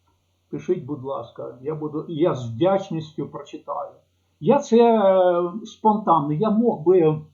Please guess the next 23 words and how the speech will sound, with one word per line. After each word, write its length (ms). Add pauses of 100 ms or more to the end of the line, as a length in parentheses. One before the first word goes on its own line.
(280)
е, 760
коли, 400 (400)
подивитися, 640
коли 220
була 260
заснована 600
фірма 360
Наукова, 1120 (320)
от, 480
і 100
таке 280
інше, 840 (460)
е, 400 (320)
про 140
Гафонова, 1040
його 240
біографію, 960 (280)
але 200
ж 120
про 120
цього 360
те 160
саме. 380